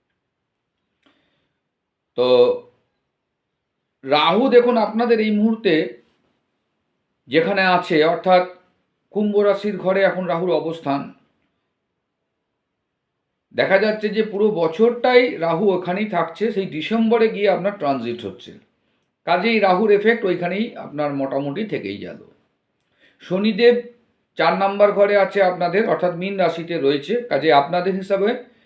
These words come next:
অর্থাৎ ধনু রাশির হিসাবে চার নাম্বার ঘর, তাহলে চার নাম্বার ঘরে কিন্তু আপনার ছাব্বিশ সাল পুরোটাই থেকে গেল। আর শনিদেবের দৃষ্টি কিন্তু আপনার লগ্নের উপর রয়েছে, টেন্থ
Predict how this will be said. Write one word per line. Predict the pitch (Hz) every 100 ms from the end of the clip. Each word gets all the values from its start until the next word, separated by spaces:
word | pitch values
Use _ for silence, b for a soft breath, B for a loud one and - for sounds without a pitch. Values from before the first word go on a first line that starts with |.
| b b
অর্থাৎ | - 190 147
ধনু | 165 208
রাশির | 208 208 208
হিসাবে | 202 208 262
চার | 190 175
নাম্বার | 170 165 208
ঘর, | 127 117 - - _ _ _ _ _ _ _ _ _ _ 160
তাহলে | 165
চার | 185 196
নাম্বার | 208 214 202
ঘরে | 214 220
কিন্তু | 220 214 214 220 240 - -
আপনার | 156 165 170
ছাব্বিশ | 170 175 185 180
সাল | 196 185
পুরোটাই | 175 170 170
থেকে | 160 123
গেল। | 95 82 - - _ _ _ _ _ _ _ _ _ _ _ _ _ _ _ _ b b b
আর | 120
শনিদেবের | 175 185 196 202 214 180
দৃষ্টি | 208 - 214
কিন্তু | 214 214
আপনার | 202 190 196 190
লগ্নের | 185 180 202
উপর | 202 196
রয়েছে, | 180 196 185 196
টেন্থ | 190 190